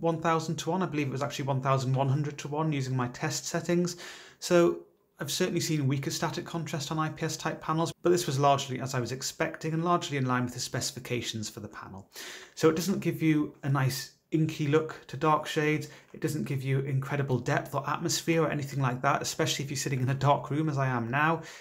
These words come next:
There's also I P S glow to consider. So you can see that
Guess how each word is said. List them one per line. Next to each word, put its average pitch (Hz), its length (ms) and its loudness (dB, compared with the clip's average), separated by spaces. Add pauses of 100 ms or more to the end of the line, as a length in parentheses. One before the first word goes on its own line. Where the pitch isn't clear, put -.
(140)
There's 175 140 6
also 247 260 4
I 170 120 4
P 170 160 -2
S - 120 -2
glow 156 360 6
to - 160 -8
consider. 160 540 -2 (460)
So 160 240 4
you 156 120 -2
can 160 120 -2
see 208 280 2
that 196 340 0